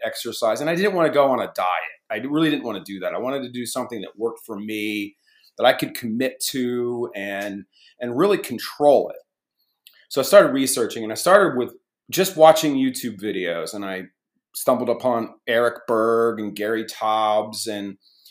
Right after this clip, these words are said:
and then I found this guy named Jason Fung. And I found his science interesting, and I kinda correlated it with the way I felt when I was obese for that one or two hours in the morning, because I followed an eight-hour fast, so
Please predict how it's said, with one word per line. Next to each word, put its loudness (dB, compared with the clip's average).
and -2
then 6
I 6
found 4
this 0
guy 2
named -4
Jason -6
Fung. -8
And -4
I 4
found 2
his -2
science 0
interesting, -10
and -8
I -4
kinda -2
correlated 4
it -2
with -2
the -2
way 2
I 2
felt 4
when -6
I -2
was -4
obese -2
for -8
that 0
one 2
or -2
two -2
hours 2
in -10
the -8
morning, -2
because -8
I 2
followed 4
an -10
eight-hour 2
fast, 2
so -2